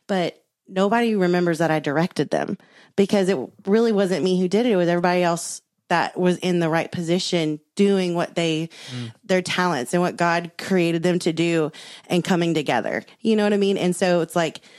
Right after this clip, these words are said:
Speaker 1: I could have held on to, "No, I gotta write this list," but no, it's, like, better if Hannah creates this plot and shows them that. So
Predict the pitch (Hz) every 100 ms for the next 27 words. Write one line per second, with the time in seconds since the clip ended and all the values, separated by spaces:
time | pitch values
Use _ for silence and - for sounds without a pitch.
0 | - _ _ _ _ _ _ 202 - 226
1 | 175 214 214 185 208 220 196 254 214 208
2 | 208 196 208 208 185 202 214 180 - 175
3 | 220 240 202 180 160 165 165 170 175 165
4 | 170 - 175 156 156 180 196 - - 185
5 | 175 165 - - 160 190 - 302 - _
6 | _ _ - - - 233 226 - - -
7 | 175 165 160 160 - - 175 170 160 175
8 | 165 156 - - 185 170 165